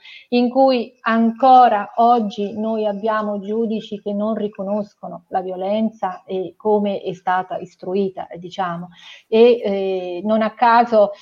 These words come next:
eh, ci sono sentenze che sembrano scritte da giornalisti incapaci che, mm, sono, eh, animati da, ancora da sentimenti patriarcali, perché in alcune sentenze noi leggiamo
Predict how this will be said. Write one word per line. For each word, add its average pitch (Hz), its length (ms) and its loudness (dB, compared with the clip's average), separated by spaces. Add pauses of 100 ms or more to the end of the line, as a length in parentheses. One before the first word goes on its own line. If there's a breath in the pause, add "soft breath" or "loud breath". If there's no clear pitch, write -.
(140 loud breath)
eh, 202 100 -8
ci 202 140 -6
sono 226 240 2
sentenze 226 800 2
che 196 120 -4
sembrano 214 640 2
scritte 226 600 -4
da 196 260 0
giornalisti 202 760 -2
incapaci 214 720 2
che, 190 160 -6
mm, 190 340 -12
sono, 202 520 -2 (440)
eh, 175 180 -12
animati 202 640 -2
da, 180 220 -2 (380 loud breath)
ancora 214 280 6
da 208 100 2
sentimenti 196 800 -6
patriarcali, 185 880 -2
perché 185 240 -14
in 202 60 -4
alcune 208 320 -4
sentenze 226 680 -2
noi 196 180 -4
leggiamo 196 800 0